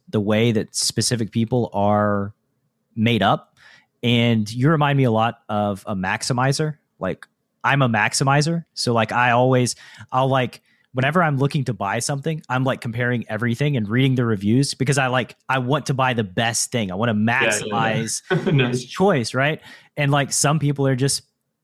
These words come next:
Speaker 1: constructed that way. And I think that's just who they are. And so, like, I think that, you know, just, I think just accepting your nature for what it is is probably the best path.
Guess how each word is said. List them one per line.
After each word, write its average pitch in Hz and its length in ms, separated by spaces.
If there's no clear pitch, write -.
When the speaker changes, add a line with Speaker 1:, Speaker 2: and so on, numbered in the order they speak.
Speaker 1:
constructed 143 580
that 104 180
way. 101 180
And 98 80
I 101 80
think 131 200
that's 131 180
just - 200
who 147 160
they 127 160
are. 127 240
And 98 120
so, 117 140
like, 113 160
I 113 80
think 151 260
that, 120 280
you 180 60
know, 123 100
just, - 600
I 165 180
think 185 160
just 165 160
accepting 160 420
your 139 120
nature 156 320
for 135 160
what 147 120
it 139 120
is 170 200
is 110 120
probably 135 320
the 113 60
best 131 220
path. - 340